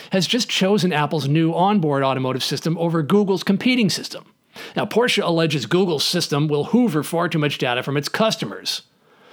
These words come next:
In similar security concerns, Ford has committed to BlackBerry-derived underpinnings in their new onboard systems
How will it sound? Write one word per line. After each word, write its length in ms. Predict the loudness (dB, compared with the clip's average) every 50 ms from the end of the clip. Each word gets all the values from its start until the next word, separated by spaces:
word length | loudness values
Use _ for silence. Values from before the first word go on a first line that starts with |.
| -20 -14 -8 -4
In 120 | -2 -2
similar 340 | 0 2 2 2 2 2 0
security 400 | 0 -2 -2 0 0 0 0 0
concerns, 460 | 0 0 0 0 0 0 0 0 -2
Ford 480 | -4 -6 -2 0 0 2 2 0 0 -2
has 120 | -2 -4
committed 300 | -2 -2 -2 -2 -2 -2
to 60 | -2 -2
BlackBerry-derived 880 | -2 0 0 0 0 0 0 0 0 0 0 0 0 0 0 0 0
underpinnings 640 | 0 0 0 0 0 0 0 0 2 0 0 0 0
in 160 | 0 0 2
their 180 | 2 2 2
new 260 | 2 2 2 2 2 2
onboard 440 | 2 0 0 0 0 0 -2 -2
systems 500 | -2 -2 -4 -4 -2 -2 0 0 -2 -2